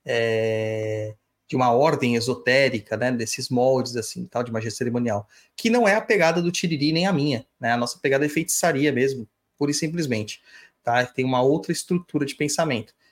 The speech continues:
Então, por isso que ele, ele, ele focou mais na prática,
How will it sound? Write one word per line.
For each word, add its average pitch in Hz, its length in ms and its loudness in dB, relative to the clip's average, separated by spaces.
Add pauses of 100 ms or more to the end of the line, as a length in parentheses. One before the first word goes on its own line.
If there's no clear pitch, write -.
(160)
Então, 135 240 0
por 139 120 0
isso 135 200 0
que - 100 -2
ele, 160 340 0
ele, 135 460 0
ele 123 160 2
focou 147 460 -2
mais 135 180 2
na 156 80 2
prática, 113 640 -2